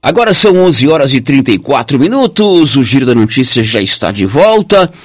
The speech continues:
E hoje é a última sexta-feira do mês, dia trinta. Hoje é dia de quê?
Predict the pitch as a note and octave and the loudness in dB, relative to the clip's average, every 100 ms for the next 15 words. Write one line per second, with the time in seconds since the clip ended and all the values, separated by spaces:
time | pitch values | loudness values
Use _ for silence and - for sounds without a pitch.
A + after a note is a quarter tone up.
0 | - - - - - G#2+ A#2 G2+ F#2 B2 | -20 -20 -20 -10 -2 0 0 -2 0 0
1 | A#2+ A2+ G#2+ A#2 A2 F#2+ - A2+ F#2+ A2 | 0 -2 0 0 -2 -4 -4 -4 -2 0
2 | F3+ D#3+ B2+ A#2 B2 - A#3 A3 D#3+ B2 | 0 0 0 -2 -2 0 0 0 0 0
3 | C3 F3 F3 D3+ G3+ A3 G#3 G#3 F#3+ C3+ | 0 2 0 0 -2 0 -2 0 0 0